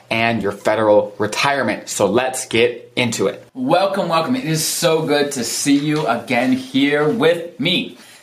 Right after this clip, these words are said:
Thank you for joining me again, and today we are talking about retirement. But not just anything about retirement. We're talking about what you should know,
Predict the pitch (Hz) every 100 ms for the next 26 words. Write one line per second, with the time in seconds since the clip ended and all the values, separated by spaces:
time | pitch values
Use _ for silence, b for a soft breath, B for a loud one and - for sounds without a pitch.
0 | - 180 208 131 127 131 131 131 131 127
1 | 131 110 104 - 139 143 131 113 110 123
2 | 143 156 139 123 - 135 127 131 123 107
3 | 104 107 113 - 107 110 - - 107 107
4 | 101 90 - B B B - - 123 143
5 | 175 180 - 156 147 - 156 208 185 139
6 | 123 107 90 87 - 104 101 127 170 175
7 | 151 143 135 123 107 95 82 90 110 -
8 | 151 143 196 214 - 202 180 202 160 -